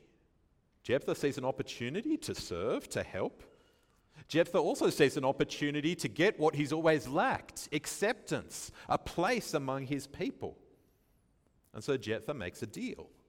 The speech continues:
Verse nine, Jephthah said to the elders,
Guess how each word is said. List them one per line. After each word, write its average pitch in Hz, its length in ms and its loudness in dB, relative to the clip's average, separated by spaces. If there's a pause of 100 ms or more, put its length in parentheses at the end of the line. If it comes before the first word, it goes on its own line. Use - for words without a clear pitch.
(480)
Verse 120 220 -4
nine, 120 300 -2
Jephthah 117 320 0
said 123 240 -2
to 135 80 -8
the 123 160 -2
elders, 101 520 -2